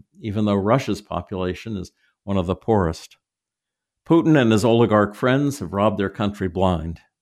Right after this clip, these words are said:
With crimes that great, Putin can never allow an independent to run against him. Likewise, he can't allow a free press, or unlimited internet, or street protests, or an independent legislature.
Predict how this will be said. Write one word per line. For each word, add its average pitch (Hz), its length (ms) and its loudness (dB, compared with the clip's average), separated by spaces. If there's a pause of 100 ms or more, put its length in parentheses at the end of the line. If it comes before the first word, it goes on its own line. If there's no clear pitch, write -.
(1080)
With 123 140 -6
crimes 160 460 4
that 101 200 2
great, 110 360 2
Putin 139 320 -4
can 120 260 -4
never 131 280 4
allow 92 480 0
an 110 180 -4
independent 113 720 2
to 98 120 -4
run 92 180 2
against 90 420 -4
him. 131 200 -6 (680)
Likewise, 110 500 2
he 101 80 0
can't 104 280 0
allow 92 280 2
a 90 60 -2
free 95 240 -6
press, - 640 -2 (420)
or 90 200 -4
unlimited 92 720 0
internet, 117 540 0 (400)
or 90 140 -6
street 117 420 0
protests, 113 640 -2 (520)
or 120 240 4
an 110 200 4
independent 110 560 -2
legislature. 98 760 -6